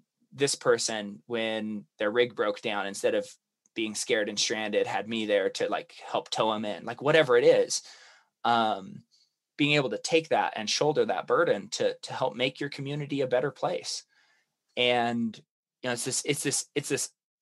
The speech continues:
integrated package of what it, what it means to, like, actually become a healthy human being,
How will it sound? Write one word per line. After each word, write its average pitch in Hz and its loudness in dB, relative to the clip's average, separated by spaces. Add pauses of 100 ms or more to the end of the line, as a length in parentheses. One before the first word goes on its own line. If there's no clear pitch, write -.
(140)
integrated 160 2
package - -2
of 117 0
what 123 6
it, 123 6 (260)
what 156 6
it 170 4
means 139 -2
to, - 0
like, 113 0
actually 113 -2 (760)
become 120 -2 (360)
a 120 0
healthy 117 0
human 117 -6
being, 113 -6